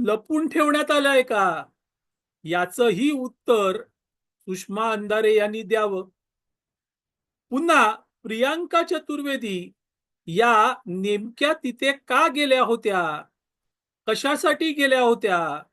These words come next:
मंडळी, आदित्य ठाकरे यांचा तो दाओस दौरा प्रचंड गाजला,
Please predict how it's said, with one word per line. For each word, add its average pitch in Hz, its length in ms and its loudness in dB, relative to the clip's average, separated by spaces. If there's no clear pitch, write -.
मंडळी, 277 540 0
आदित्य 254 680 -4
ठाकरे 226 580 0
यांचा 190 720 -4
तो 226 240 -2
दाओस 202 460 0
दौरा 196 360 -2
प्रचंड 196 580 -6
गाजला, 165 600 -2